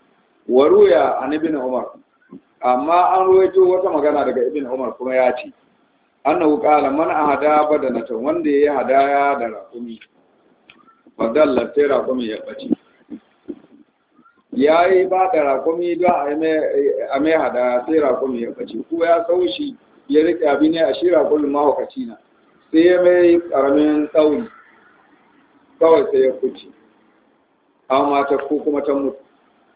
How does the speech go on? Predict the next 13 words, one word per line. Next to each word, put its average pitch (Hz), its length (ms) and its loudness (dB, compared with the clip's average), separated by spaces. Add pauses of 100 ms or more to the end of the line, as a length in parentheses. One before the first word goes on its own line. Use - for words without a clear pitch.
(760)
Fa 131 140 2
inna 165 540 0 (400)
in 143 220 -4
kana 202 400 0
nazaran 180 640 2 (1080)
Abdullahi, 127 580 0
to 135 60 -2
idan 143 340 0
alwashi 165 580 0
na 156 160 -4
ya 123 100 -2
yi, 120 280 -6 (920)
to 123 480 -2